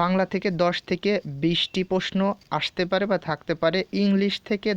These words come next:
দশ থেকে বিশটি, সাধারণ জ্ঞান দশ থেকে পনেরোটি, সাধারণ, সরি, সাধারণ গণিত দশ থেকে পনেরোটি, সাধারণ জ্ঞান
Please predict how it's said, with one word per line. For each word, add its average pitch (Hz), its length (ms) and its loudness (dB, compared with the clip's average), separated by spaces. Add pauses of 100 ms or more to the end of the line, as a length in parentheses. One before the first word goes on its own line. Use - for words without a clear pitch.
(140)
দশ 160 140 2 (120)
থেকে 180 240 -2 (560)
বিশটি, 160 440 0 (440)
সাধারণ 180 540 2
জ্ঞান 196 240 2 (400)
দশ 165 120 2 (120)
থেকে 196 180 -2 (140)
পনেরোটি, 170 500 0
সাধারণ, 170 600 0 (380)
সরি, 170 380 0 (300)
সাধারণ 175 500 2
গণিত 180 300 0 (120)
দশ 180 120 2 (100)
থেকে 196 220 -4 (120)
পনেরোটি, 185 460 0
সাধারণ 170 480 0
জ্ঞান 185 200 0